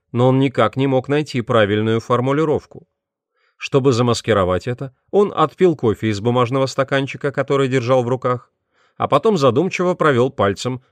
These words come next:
по его крышке. «Вы уверены, что общество готово вас услышать? Я больше двадцати лет работаю журналистом,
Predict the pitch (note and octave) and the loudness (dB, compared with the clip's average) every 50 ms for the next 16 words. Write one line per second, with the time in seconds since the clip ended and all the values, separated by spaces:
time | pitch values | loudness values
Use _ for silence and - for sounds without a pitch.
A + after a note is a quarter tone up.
0 | _ _ - C#3 C3+ A#2+ F#2 F2 D#2+ - - F2 E2 D2+ - - - - - _ | _ _ -2 0 0 0 0 -2 -6 -6 -8 -10 -10 -10 -12 -16 -18 -20 -20 _
1 | _ _ _ _ _ _ _ _ _ _ _ _ _ _ - - F2 A2 C3+ C#3+ | _ _ _ _ _ _ _ _ _ _ _ _ _ _ -16 -8 -4 -2 0 0
2 | C#3 C#3 C3+ C#3 C#3 C3+ F#3 G#3 G3+ F3 C3+ A#2 G#2+ G2+ F#2+ F#2 E2+ E2 - - | 0 0 0 0 0 2 2 2 2 2 0 0 -2 -2 -4 -4 -6 -8 -10 -8
3 | - C#3 C#3+ - - F#3+ F#3 - - - C3 - - B2+ A#2+ B2+ B2 A2 A#2+ B2 | -2 -2 -2 0 0 -4 -4 -4 -4 -6 -6 -6 -4 -2 -2 -2 0 2 0 0
4 | - - F3+ E3+ C3+ B2 A#2 A#2 B2 A#2+ - C3 A2+ - C#3+ C#3 B2 - - - | 0 -2 -2 0 0 2 2 2 0 -2 -2 -6 -8 -6 -6 -6 -6 -6 -10 -12
5 | _ - _ _ _ _ _ _ _ _ _ _ _ _ - - - D3 D#3+ D3+ | _ -20 _ _ _ _ _ _ _ _ _ _ _ _ -12 -8 -6 -4 0 2
6 | D#3+ E3 C#3 - F3 D3 D3 D#3+ D#3+ - G3 F#3+ - G#3+ G#3 G#3 F#3 C#3 - B2 | 2 2 2 0 -2 0 0 0 0 0 -2 0 0 2 2 4 2 2 2 0
7 | B2 A2+ A#2+ B2 A2+ B2 A#2+ A2 F#2+ B2+ B2 A#2 B2+ B2+ B2+ A2+ F#2+ - - - | 0 2 2 0 0 0 -2 0 2 0 2 2 2 0 0 -2 -6 -8 -14 -14
8 | G2+ - | -16 -16